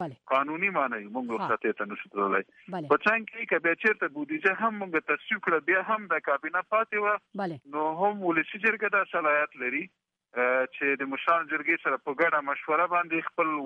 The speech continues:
Speaker 2: وخت تمدید کړي، یعنې
Speaker 1: ښه.
Speaker 2: رخصتیو باندې لاړ نه شي، او هم ولسمشر اجازه لري چې ووایي چې دغه مهمه موضوع ده د کابینې، تاسې په رخصتۍ مه ځئ او راشئ دا موضوع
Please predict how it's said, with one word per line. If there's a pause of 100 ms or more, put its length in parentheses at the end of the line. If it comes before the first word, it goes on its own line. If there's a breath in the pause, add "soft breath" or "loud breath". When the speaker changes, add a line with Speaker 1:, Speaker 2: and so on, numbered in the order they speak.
Speaker 2:
وخت (120)
تمدید
کړي، (140)
یعنې
Speaker 1:
ښه.
Speaker 2:
رخصتیو
باندې
لاړ (120)
نه (100)
شي، (400 soft breath)
او
هم (100)
ولسمشر
اجازه
لري
چې
ووایي
چې (320)
دغه (160)
مهمه (100)
موضوع
ده (400)
د
کابینې، (180)
تاسې
په
رخصتۍ (100)
مه
ځئ (120)
او
راشئ (460)
دا
موضوع